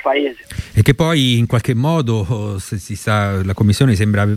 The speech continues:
Speaker 2: non esercitare più una pressione, no, sugli stati per la ratifica de-, de-, anche dell'accordo che c'era alla Via della Seta, eh, su, su questo accordo sugli investimenti con Pechino.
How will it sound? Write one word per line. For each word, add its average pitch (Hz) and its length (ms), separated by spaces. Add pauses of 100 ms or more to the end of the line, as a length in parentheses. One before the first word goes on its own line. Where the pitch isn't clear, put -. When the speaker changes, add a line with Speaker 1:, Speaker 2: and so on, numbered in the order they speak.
(480)
Speaker 2:
non 123 200
esercitare 123 600
più 175 240
una 107 360
pressione, 104 680
no, 107 140
sugli 98 260
stati 104 540
per 92 160
la 95 100
ratifica 95 680
de-, 95 180
de-, 92 100
anche 104 260
dell'accordo 92 960
che 90 100
c'era 92 240
alla 90 120
Via 90 140
della 87 180
Seta, 90 500 (440)
eh, 95 720
su, 92 340
su 87 240
questo - 240
accordo 98 360
sugli 92 180
investimenti 95 580
con 92 200
Pechino. 87 600